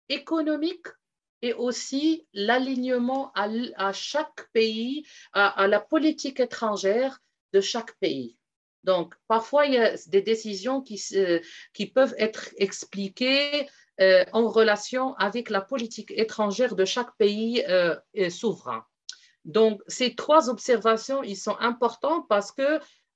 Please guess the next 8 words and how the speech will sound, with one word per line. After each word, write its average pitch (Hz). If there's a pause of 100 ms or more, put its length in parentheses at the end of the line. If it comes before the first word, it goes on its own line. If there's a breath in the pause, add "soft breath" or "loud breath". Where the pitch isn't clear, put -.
euh, 202
ils 220
déterminent 240
un 214
petit 214
peu 233
un, 190
un, 175